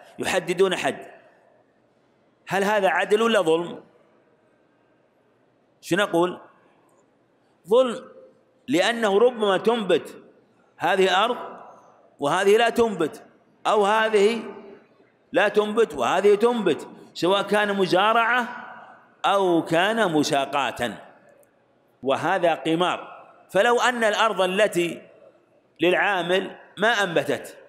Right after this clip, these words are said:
يكون ظلما لمن؟ للعامل. ور-، ور-، وربما لو أن الأرض ال-، التي للصاحب الأرض لم تنبت كان ظلما لصاحب الأرض. قد تنبت هذه وقد تنبت هذه،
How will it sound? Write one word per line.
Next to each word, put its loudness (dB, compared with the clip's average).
يكون 2
ظلما 2
لمن؟ 0
للعامل. 0
ور-، -2
ور-، -2
وربما 0
لو 2
أن 0
الأرض 0
ال-، -10
التي -2
للصاحب -4
الأرض 0
لم 0
تنبت 0
كان 0
ظلما 0
لصاحب 0
الأرض. 0
قد -2
تنبت 0
هذه 2
وقد 0
تنبت 0
هذه، -6